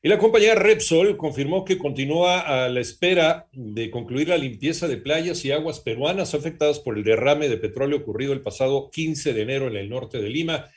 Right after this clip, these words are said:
y que ya alcanzó a dispersarse en un área de ciento cinco kilómetros cuadrados. En Países Bajos fueron detectadas ciento nueve personas portadoras de una nueva variante del virus de inmunodeficiencia humana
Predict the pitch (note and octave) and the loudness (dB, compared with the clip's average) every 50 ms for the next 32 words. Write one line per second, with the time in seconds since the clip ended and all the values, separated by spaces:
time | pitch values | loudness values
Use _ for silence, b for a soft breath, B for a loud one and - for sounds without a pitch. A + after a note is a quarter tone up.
0 | B B B - G2 - F#2+ G2 B2 D3 D#3+ D3+ D3+ C3 A2 - - D3 D3 C#3 | B B B -16 -12 -8 -4 -2 0 0 -2 -2 -4 -6 -6 -2 0 2 2 2
1 | C#3 D3+ D3 - - A2 G#2+ - - C#3+ C#3 C3 - - B2+ A2 A#2+ C3 B2+ B2+ | 0 -2 -6 -4 -4 -4 -2 -2 -2 -2 -2 -2 -4 -4 -4 -4 -4 -4 -2 -2
2 | C3 B2+ B2 A2+ G2+ F2+ - - D#3 D#3+ F3 E3+ E3 G2+ - - C#3+ C#3+ B2+ A#2+ | -2 0 0 0 -2 -2 -4 -4 -4 -6 -6 -8 -10 -12 -10 -10 -12 -12 -12 -12
3 | G2+ - F2+ F#2 G2 G#2 G#2 G#2 G2 - E2 - - - D#2+ D2+ - - - - | -14 -12 -12 -10 -8 -8 -8 -10 -12 -14 -18 -16 -14 -14 -12 -12 -12 -14 -16 -16
4 | - - - _ _ _ b b b b b b b b b b b b - A2+ | -16 -16 -18 _ _ _ b b b b b b b b b b b b -2 -2
5 | A2+ A#2 A#2 - C3 D#3 F3 - E3+ E3 C3 D#3 A3 A3 - G#3 A3+ A3 - - | 0 0 0 2 2 2 2 2 0 -2 2 4 4 4 6 6 4 4 4 2
6 | F#3+ F3+ F3+ D#3+ E3 F3 F3 F3 C#3+ - E3 D#3+ D#3 D3+ C#3+ - - G3+ A3 G#3+ | 0 0 0 0 -2 -4 -4 -4 -4 0 2 2 2 2 0 -2 -2 -4 -4 -4
7 | G3+ E3+ D3+ D3+ D#3 D3+ D3 C3+ A#2 - - C#3+ C#3+ C#3 C3+ - - E3 D#3 - | -4 -4 -2 -2 -2 -2 -4 -4 -6 -4 -4 -4 -4 -4 -6 -6 -6 -6 -4 -2
8 | D3 B2+ B2+ C#3 C3+ C3+ A#2 G2+ A2 A#2 A#2+ C3+ C#3 C3 A#2 A2+ A#2 B2 D3 F3+ | -2 -2 0 0 -2 -2 -4 -4 -6 -8 -8 -6 -6 -8 -8 -8 -8 -8 -6 -6
9 | F#3 E3+ E3+ C3+ C3+ A#2 A#2+ C3 C3+ C3+ C3+ C3+ B2 - C3+ A#2+ G#2 G2 G2 G#2 | -4 -4 -4 -2 -2 -4 -4 -2 -2 -2 -4 -4 -6 -8 -8 -8 -6 -6 -6 -6
10 | B2 A#2+ A#2+ B2 G#2+ F#2+ G#2+ F#2+ F#2+ - - A#2 B2 B2+ B2+ C#3 C#3 C#3 C3 A2+ | -8 -8 -8 -10 -8 -6 -6 -6 -6 -6 -8 -8 -6 -6 -6 -4 -4 -4 -4 -4
11 | B2 B2 B2 - G#2 - - A#2 A#2 A#2+ A#2 - B2+ A#2 A#2 A#2+ B2+ C3 C3 C3 | -6 -8 -8 -10 -10 -10 -10 -10 -10 -10 -8 -8 -8 -8 -6 -6 -6 -6 -6 -6
12 | A#2 A#2+ - | -8 -10 -12